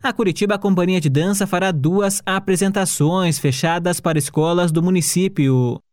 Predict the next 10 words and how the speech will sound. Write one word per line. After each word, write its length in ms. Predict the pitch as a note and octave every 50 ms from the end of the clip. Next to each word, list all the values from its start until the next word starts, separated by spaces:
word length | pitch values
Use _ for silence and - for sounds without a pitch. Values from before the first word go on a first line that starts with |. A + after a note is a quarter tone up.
| _ _ -
Os 160 | C3+ C3 B2
ingressos 680 | B2 A#2+ B2+ C3+ D#3 E3 D#3+ - E3 E3 D#3 - - - - - _ _
custam 320 | - - D#3 E3+ - F3+
de 120 | E3+ E3 E3
vinte 180 | D#3 D#3+ D3+
e 60 | D3 C3
cinco 460 | - - E3+ F3 E3 - F3 E3+ - -
a 140 | E3 F3+
cinquenta 720 | E3+ - - F#3 E3 D3 C3+ - C#3 D3+ E3+ F3+ F3 - C#3
reais 560 | A#2+ C3+ C3 C3+ B2+ C#3+ C3+ C3 - - -